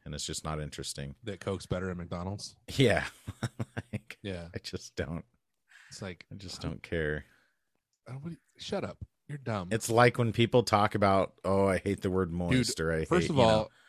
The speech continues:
Speaker 1: I can't
Speaker 2: Coke
Speaker 1: eat
Speaker 2: is better
Speaker 1: pineapple
Speaker 2: at,
Speaker 1: on
Speaker 2: at Del
Speaker 1: pizza."
Speaker 2: Taco than it is at McDonald's.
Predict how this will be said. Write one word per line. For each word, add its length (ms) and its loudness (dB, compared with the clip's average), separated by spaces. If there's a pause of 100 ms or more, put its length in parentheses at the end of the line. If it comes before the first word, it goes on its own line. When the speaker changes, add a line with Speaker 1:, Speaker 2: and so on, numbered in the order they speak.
(200)
Speaker 1:
I 60 -4
can't 200 6
Speaker 2:
Coke 40 6
Speaker 1:
eat 40 6
Speaker 2:
is 100 -4
better 220 6
Speaker 1:
pineapple 240 4
Speaker 2:
at, 20 2
Speaker 1:
on 240 -2
Speaker 2:
at 60 -2
Del 200 4
Speaker 1:
pizza." 100 -4
Speaker 2:
Taco 340 2
than 180 -4
it 80 -8
is 200 -6
at 180 -6 (160)
McDonald's. 680 -8